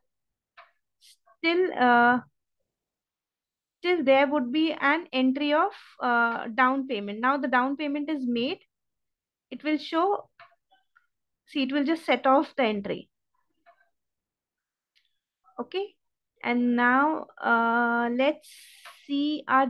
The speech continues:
G L account. This G L account is for vendor only.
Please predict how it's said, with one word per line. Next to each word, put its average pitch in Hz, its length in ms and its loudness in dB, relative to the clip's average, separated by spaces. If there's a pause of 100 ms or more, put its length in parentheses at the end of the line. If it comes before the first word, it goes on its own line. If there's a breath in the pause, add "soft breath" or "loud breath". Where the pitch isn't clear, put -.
G 311 260 -6
L 262 120 -4
account. 196 480 -8 (3500)
This 262 240 -2
G 285 160 2
L 285 100 4
account 285 340 2
is 277 160 -4
for 320 220 -2
vendor 240 300 2
only. 180 480 -6